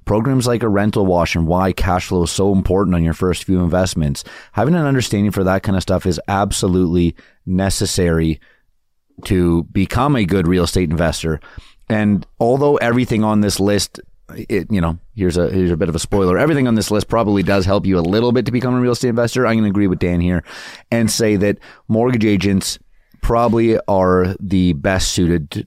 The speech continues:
to become real estate investors in their real estate adjacent careers. Now, I'm not saying that all of them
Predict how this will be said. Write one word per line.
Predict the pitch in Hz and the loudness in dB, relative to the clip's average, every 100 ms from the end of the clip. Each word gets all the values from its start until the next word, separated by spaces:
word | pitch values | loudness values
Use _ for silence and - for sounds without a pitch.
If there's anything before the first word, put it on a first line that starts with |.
| - | -6
to | - 82 80 80 76 - - _ - | 0 2 2 2 -2 -8 -20 _ -6
become | 95 - 87 | -4 -2 0
real | 82 80 | 0 0
estate | - 85 | -2 -4
investors | 76 78 76 80 78 73 - - - | 0 -2 -2 -2 -2 -2 -10 -20 -6
in | 101 95 | 0 2
their | 92 87 | 2 2
real | 82 92 | 2 0
estate | 85 98 92 | 0 0 0
adjacent | 92 80 85 85 - 80 - | -2 -2 0 0 -2 -6 -2
careers. | 82 80 71 | 0 0 0
Now, | 95 92 | 0 0
I'm | |
not | 104 113 | 0 0
saying | - 107 | -2 0
that | 95 | 2
all | 92 95 | 2 2
of | 90 | 2
them | 92 87 | 0 0